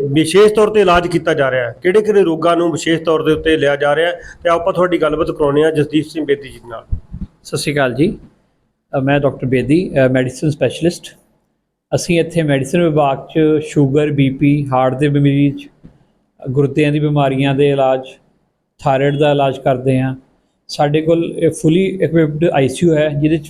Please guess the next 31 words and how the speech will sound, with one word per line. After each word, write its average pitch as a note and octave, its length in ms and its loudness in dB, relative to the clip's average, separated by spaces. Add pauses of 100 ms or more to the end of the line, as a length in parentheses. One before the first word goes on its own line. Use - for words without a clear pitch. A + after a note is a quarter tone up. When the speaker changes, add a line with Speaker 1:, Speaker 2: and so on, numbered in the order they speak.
Speaker 2:
ਵੈਂਟੀਲੇਟਰਸ C#3+ 680 0
ਹਨ। D3 200 0 (580)
ਅਸੀਂ F3 400 -2
serious G3+ 420 0
ਤੋਂ G#3+ 80 0
serious E3 440 0
ਮਰੀਜ਼ D3 300 2
ਨੂੰ D#3 160 -2 (180)
ਠੀਕ F3+ 220 -4
ਕਰਨ D#3 200 2
ਦੀ D#3 80 4
ਕੋਸ਼ਿਸ਼ D3 380 0
ਕਰਦੇ C#3+ 340 0
ਹਾਂ C#3+ 100 -4 (440)
ਤੇ E3 300 0 (160)
ਪ੍ਰਮਾਤਮਾ D3+ 460 0
ਦੀ E3+ 80 2
ਦਇਆ D3+ 200 0
ਨਾਲ D#3 100 -2
ਅਸੀਂ D3+ 180 -4
ਕਾਫੀ D3+ 300 0
ਹੱਦ D3 100 0
ਤੱਕ D3 260 -4
ਇਸ - 340 -10
'ਚ, F3 80 -2 (720)
ਅ, - 20 0
ਕਾਮਯਾਬੀ D3 440 0
ਵੀ D#3 160 2
ਪ੍ਰਾਪਤ C#3 300 -2
ਕੀਤੀ D#3 380 -2
ਹੈ। D#3 160 -6